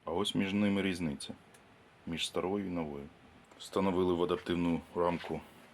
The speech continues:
лінзу. Ось так виглядає. Розмістили шторки та блоки об-, обману в кришках. Повернули лінзи на місце. Права фара перед зборкою, ліва фара перед спакуванням.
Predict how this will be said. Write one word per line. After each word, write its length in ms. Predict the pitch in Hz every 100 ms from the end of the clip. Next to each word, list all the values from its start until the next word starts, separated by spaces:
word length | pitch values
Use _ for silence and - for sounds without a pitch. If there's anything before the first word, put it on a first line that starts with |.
| - - -
лінзу. 360 | 92 98 101 127 - - - - - - - - - - - - -
Ось 160 | 87 -
так 220 | 87 -
виглядає. 440 | 73 71 76 71 69 - - - _ -
Розмістили 640 | 101 98 98 - 110 98
шторки 480 | 95 - 92 - 110 95 -
та 100 | 92
блоки 320 | 98 87 95
об-, 180 | 82 -
обману 460 | 90 90 87 98 104 - - - - - - - -
в 320 | 392 392 -
кришках. 560 | - 87 - 87 - - - - - - _ -
Повернули 560 | 98 98 95 92 90
лінзи 300 | 87 87 85
на 120 | 82
місце. 380 | 80 95 - 143 135 - - - - - - - - - - - - - - - -
Права 260 | 98 101 107
фара 300 | - 104 101
перед 280 | 98 101 92
зборкою, 580 | 85 85 78 - 80 78 - -
ліва 300 | 98 107 123
фара 320 | 120 117 117
перед 300 | 110 107 110
спакуванням. 760 | - 110 104 107 90 85 85